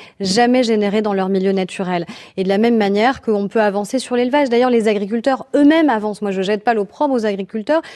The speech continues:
Je le vois au quotidien qu'il y a un certain nombre d'avancées qui sont faites. Et c'est à nous aussi de consommateurs de changer nos pratiques. Et je pense qu'on est en train, en tant que consommateurs,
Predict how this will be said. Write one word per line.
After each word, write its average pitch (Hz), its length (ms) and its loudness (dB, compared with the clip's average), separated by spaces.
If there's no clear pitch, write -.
Je - 140 -6
le 220 60 2
vois 233 340 2
au 208 60 -6
quotidien 269 580 0
qu'il - 80 -6
y - 20 2
a 214 40 2
un 208 40 0
certain 214 300 -2
nombre 240 160 0
d'avancées 208 380 -2
qui 196 140 -14
sont 196 180 -8
faites. 277 120 -2
Et 220 60 0
c'est 208 140 -2
à 208 80 2
nous 226 100 4
aussi 220 240 0
de 233 60 -8
consommateurs 247 680 -2
de 233 80 -2
changer 214 320 -2
nos 214 140 -2
pratiques. 294 480 -4
Et 196 60 -6
je - 100 -10
pense 254 240 -4
qu'on 220 400 0
est 277 80 4
en 240 140 2
train, - 360 -4
en 294 140 0
tant 320 180 -2
que 277 80 0
consommateurs, 208 800 -4